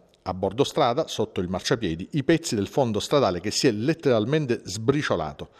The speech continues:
Non è un fenomeno nuovo, né sconosciuto, già riscontrato in altre arterie cittadine.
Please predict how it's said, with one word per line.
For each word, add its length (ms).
Non 180
è 40
un 120
fenomeno 420
nuovo, 420
né 200
sconosciuto, 760
già 120
riscontrato 580
in 120
altre 300
arterie 340
cittadine. 580